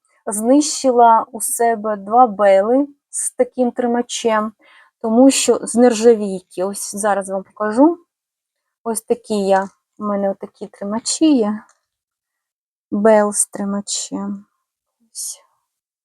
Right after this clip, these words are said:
Ось такі, бачите? Це нержавійка, є в золотому кольорі, є в срібному.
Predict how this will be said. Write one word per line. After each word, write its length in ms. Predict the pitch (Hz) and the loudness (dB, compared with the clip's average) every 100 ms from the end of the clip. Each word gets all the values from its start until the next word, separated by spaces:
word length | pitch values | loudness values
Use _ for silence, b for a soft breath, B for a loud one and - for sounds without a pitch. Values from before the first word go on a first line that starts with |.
| _ _ _ _ _ _ _ _ _ _ _ _ _ _ _ _ _ _ _ _ _ _ _ _ _ _ _ _ _ _ _ | _ _ _ _ _ _ _ _ _ _ _ _ _ _ _ _ _ _ _ _ _ _ _ _ _ _ _ _ _ _ _
Ось 200 | 262 254 | -4 -4
такі, 420 | - 240 - - 220 | -6 -12 -12 -12 -4
бачите? 640 | 233 294 294 - - 226 - _ _ _ _ _ _ _ | 0 0 -2 -12 -16 -20 -20 _ _ _ _ _ _ _
Це 160 | - 320 | 0 4
нержавійка, 840 | 277 247 220 226 196 214 254 - 233 | 6 4 2 -2 -2 -6 -6 -2 -2
є 260 | 226 269 | 2 2
в 40 | 240 | 4
золотому 560 | 233 254 262 381 349 | 4 2 4 2 2
кольорі, 440 | 320 285 254 240 226 | 2 4 4 2 0
є 160 | 254 | -2
в 60 | 262 | -2
срібному. 720 | - 220 208 190 185 185 | -6 -10 -10 -10 -12 -12